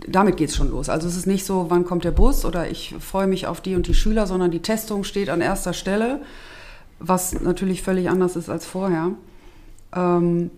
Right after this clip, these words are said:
Maske natürlich auch. Ich muss eine F F P zwei Maske mitnehmen, wenn ich nachher mit dem Bus fahre, sonst nimmt der Busfahrer mich nicht mit. Das ist irgendwie, irgendwie zieht sich das durch den Alltag.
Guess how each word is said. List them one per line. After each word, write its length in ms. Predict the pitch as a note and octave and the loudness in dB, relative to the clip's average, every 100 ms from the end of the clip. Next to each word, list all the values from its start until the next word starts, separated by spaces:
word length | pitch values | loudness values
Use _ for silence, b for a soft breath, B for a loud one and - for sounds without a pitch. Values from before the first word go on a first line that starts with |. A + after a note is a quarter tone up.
| - | -6
Maske 640 | F3+ E3 D#3+ F#3 G3+ - G#3 | -4 -2 2 4 2 0 2
natürlich 480 | G3 F#3+ G3+ F#3+ - | 2 2 0 0 0
auch. 420 | F3 F3 F3 - - F3 - | 0 0 -2 -10 -8 -6 -2
Ich 120 | G3+ | 0
muss 160 | A3+ | 2
eine 80 | - | 0
F 80 | A3+ | -2
F 100 | A3 | -2
P 100 | A#3 | -2
zwei 220 | - A#3 | 2 4
Maske 260 | B3 A3+ A3+ | 4 2 0
mitnehmen, 280 | A3 F3 G#3 | 2 2 2
wenn 40 | G3+ | 2
ich 80 | |
nachher 180 | A3 A3+ | 4 4
mit 160 | G#3+ A3 | 4 2
dem 100 | F#3+ | 0
Bus 160 | B3 | 0
fahre, 260 | - A3+ A3 | 4 4 4
sonst 180 | G#3+ G#3 | 2 0
nimmt 120 | G#3 | 0
der 80 | G#3 | 0
Busfahrer 360 | A3+ A#3 G#3+ | 0 2 2
mich 180 | G#3 G3+ | 2 -2
nicht 160 | G#3 G3+ | -2 0
mit. 260 | A3+ - B B B B B B - - | 0 -2 B B B B B B -18 -6
Das 180 | D#3+ F3+ | -4 -4
ist 100 | - | -2
irgendwie, 400 | F3+ F3 F3 - - - | -2 0 -2 -4 -12 -6
irgendwie 280 | F#3 F#3+ F#3+ | -2 -2 -2
zieht 200 | G#3+ - | -4 -4
sich 140 | F3+ | -2
das 160 | F#3 - | -2 0
durch 160 | F3+ | 0
den 100 | F3+ | 0
Alltag. 380 | - - E3 | -2 -2 -4